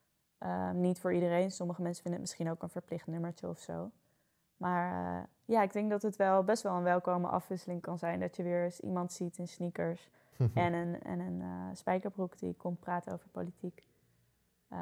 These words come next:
Speaker 1: en het is eigenlijk altijd leuk om te horen dat iemand passie heeft voor iets. En zeker als je jong bent, vinden mensen best wel bijzonder dat je passie hebt voor iets politieks of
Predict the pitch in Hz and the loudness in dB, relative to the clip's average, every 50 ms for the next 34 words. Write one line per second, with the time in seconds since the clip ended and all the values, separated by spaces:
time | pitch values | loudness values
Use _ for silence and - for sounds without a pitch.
0 | 170 - - - 190 190 202 202 - - - 202 - - - 208 202 220 214 208 | -4 -4 0 2 2 4 2 2 4 4 4 4 4 4 4 6 6 6 6 8
1 | 208 202 208 208 - 214 202 196 196 196 - - - 196 196 190 190 196 196 190 | 8 8 8 8 6 0 0 0 -2 -4 -4 -4 0 2 4 4 6 6 4 4
2 | 185 185 - 196 190 185 185 - - 190 185 - 202 185 180 175 - - - - | 4 2 0 0 0 0 0 0 0 0 0 2 2 2 2 0 0 -4 -4 -2
3 | 196 175 180 - - - - - _ _ _ _ _ _ _ _ _ - - 180 | -2 -2 -2 -4 -6 -12 -14 -14 _ _ _ _ _ _ _ _ _ -6 -2 0
4 | 180 175 175 175 175 175 180 - - _ _ _ _ _ - - 185 185 185 - | 2 2 0 0 -2 -2 -4 -6 -8 _ _ _ _ _ 4 6 6 6 8 6
5 | 190 185 180 185 - - - - 180 - - 190 185 185 190 202 202 190 185 180 | 4 4 4 2 0 -2 -2 -2 0 2 2 2 4 4 4 4 4 6 4 4
6 | 175 180 175 - - _ _ _ _ _ _ _ - - 190 190 190 185 185 - | 4 2 -2 -6 -12 _ _ _ _ _ _ _ 0 2 4 6 6 6 4 4
7 | 190 190 180 - 185 180 185 180 165 180 185 190 190 180 180 180 175 - - 170 | 2 2 2 4 2 2 2 2 2 2 2 4 4 4 4 2 0 0 -4 -4
8 | - 175 170 - - 175 170 165 - - 175 165 165 165 - 190 175 - - 180 | -4 -4 -4 -2 -2 -4 -4 -4 -6 -6 -4 -4 -4 -4 -4 -6 -6 -6 -4 -4
9 | 170 165 165 - - 165 165 - - - - - 170 165 165 _ _ | -4 -4 -4 -4 -6 -8 -8 -8 -14 -20 -14 -10 -10 -10 -10 _ _